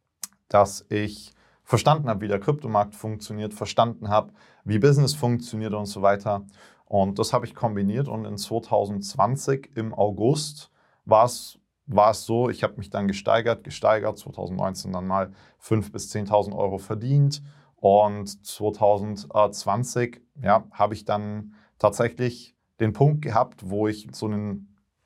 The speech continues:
ja, Höchststand hatte, einen Rekord hatte, wo ich innerhalb von einem Monat im August zweitausendzwanzig zweihundertfünfzigtausend Euro verdient hab.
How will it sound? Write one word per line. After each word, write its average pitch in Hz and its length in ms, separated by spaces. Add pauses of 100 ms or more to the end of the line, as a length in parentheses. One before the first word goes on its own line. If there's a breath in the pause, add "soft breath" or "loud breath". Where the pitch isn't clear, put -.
ja, 98 280
Höchststand 123 720
hatte, 127 400 (300 soft breath)
einen 110 140
Rekord 107 500
hatte, 107 220
wo 104 80
ich 101 120
innerhalb 101 300
von 101 180
einem 101 260
Monat 104 360
im 98 160
August 92 480
zweitausendzwanzig 101 840
zweihundertfünfzigtausend 95 1080
Euro 82 160
verdient - 380
hab. - 140